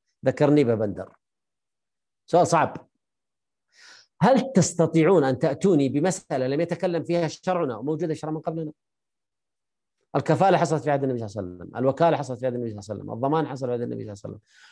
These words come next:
ال-، الإجارة حصلت في عهد النبي صلى الله عليه وسلم، كل الأبواب حصلت. يعني هل تستطيعون أن تأتوا في شرع من قبلنا بمسألة ليست في شرعنا؟ أعطوني مسألة واحدة فقهية بس.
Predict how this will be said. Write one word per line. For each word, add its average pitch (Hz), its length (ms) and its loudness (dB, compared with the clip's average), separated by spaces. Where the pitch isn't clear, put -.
ال-، 135 840 0
الإجارة 143 400 4
حصلت 135 320 -2
في 135 60 0
عهد 131 120 0
النبي 123 260 -6
صلى 113 160 -8
الله 110 100 -6
عليه 123 100 -4
وسلم، - 140 -4
كل 370 180 4
الأبواب 311 380 6
حصلت. 202 500 2
يعني 156 240 0
هل 226 240 4
تستطيعون 208 500 2
أن 170 100 2
تأتوا 190 280 0
في 165 400 -6
شرع 143 460 2
من 139 160 2
قبلنا 131 520 0
بمسألة 139 580 -2
ليست 170 380 -4
في 170 120 -12
شرعنا؟ 170 380 -6
أعطوني 175 180 2
مسألة 143 260 2
واحدة 104 200 -4
فقهية 101 340 -8
بس. - 420 -14